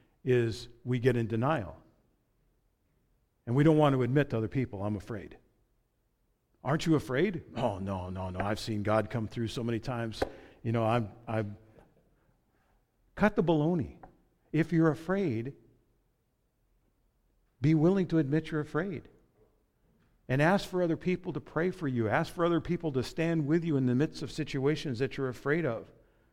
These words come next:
But isn't, it's interesting what Paul says, in, in, I mean, the psalmist says in Psalm one thirty-nine, and Emily, if we could put that up.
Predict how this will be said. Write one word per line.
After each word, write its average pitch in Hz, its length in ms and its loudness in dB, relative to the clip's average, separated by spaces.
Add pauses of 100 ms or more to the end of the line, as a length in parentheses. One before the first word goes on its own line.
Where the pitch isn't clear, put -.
(560)
But 143 140 2
isn't, 180 340 2 (140)
it's 139 180 0
interesting 185 480 -2
what 143 280 -4
Paul 160 260 0
says, 147 340 -2
in, 120 140 -4 (240)
in, 127 240 -6
I 120 80 -4
mean, 127 160 2
the 113 80 -2
psalmist 165 400 2
says 135 180 0
in 120 80 -2
Psalm 143 320 -2
one 127 160 0
thirty-nine, 120 540 0
and 107 180 -4
Emily, 139 260 0
if 120 100 -4
we 123 80 0
could 117 120 -4
put 131 160 -4
that 127 140 2
up. 104 240 -4